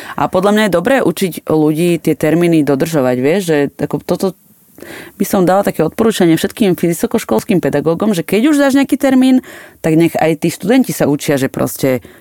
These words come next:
termíny sú na to, aby sa splnili. Samozrejme, rôzne môžu byť životné okolnosti, kedy sa ti to nespodarí, ale predstav si, aký by bol krásny svet, keby všetci všetko splňali, všetky termíny, všetky úrady.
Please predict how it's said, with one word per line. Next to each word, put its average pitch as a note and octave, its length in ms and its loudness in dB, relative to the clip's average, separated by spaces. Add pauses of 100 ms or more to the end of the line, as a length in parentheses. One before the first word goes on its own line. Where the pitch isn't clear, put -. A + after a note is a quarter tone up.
(120)
termíny D#3 420 2
sú - 140 -2
na C3 120 4
to, F#3+ 300 -2 (540)
aby C3+ 240 -2
sa - 80 -8
splnili. D#3+ 400 0
Samozrejme, C#3+ 680 0
rôzne D3+ 600 0 (580)
môžu D3 320 2
byť D3+ 240 0
životné D3 380 0
okolnosti, C#3 420 0
kedy C#3 240 0
sa C#3 140 -2
ti - 80 -8
to D3 80 -2
nespodarí, C#3 720 0
ale C#3 380 0 (260)
predstav - 300 -2
si, - 80 -2
aký D#3 160 -2
by F3 100 0
bol D#3+ 100 2
krásny E3 300 0
svet, D#3+ 160 -2
keby D3+ 220 -2
všetci E3+ 240 -4
všetko - 260 -4
splňali, D#3+ 320 0
všetky D3 220 -6
termíny, D3+ 400 0 (260)
všetky - 340 -2
úrady. G#3 440 2